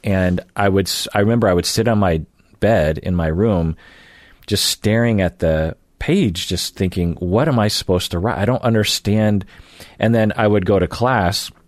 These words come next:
uh, I'd go to school on Monday, and I would be, it would be the period before Eng-, A P English,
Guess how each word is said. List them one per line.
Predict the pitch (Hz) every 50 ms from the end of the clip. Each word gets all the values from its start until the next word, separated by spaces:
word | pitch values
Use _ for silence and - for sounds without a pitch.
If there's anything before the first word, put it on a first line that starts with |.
| _ _ _ _ -
uh, | - 95 90 87 85 85 - -
I'd | 98 87 87
go | 95 82
to | -
school | - - 131 120 98
on | 87 82
Monday, | 92 113 127 104 85 78 78 80 - - -
and | - 95 95
I | 95 90 90
would | 90 - - 90 90 87 82 80 -
be, | 101 95 92 90 87 80
it | - 92
would | 90 85
be | 101 95
the | 87 90 90
period | - - - - 113 113 110 101 95 82
before | 82 82 - - - 104 98 95 92 90 85 82 82 - _ _ -
Eng-, | - 113 117 - - - -
A | 98 90 82
P | - 78 69
English, | 107 123 101 76 76 82 - - -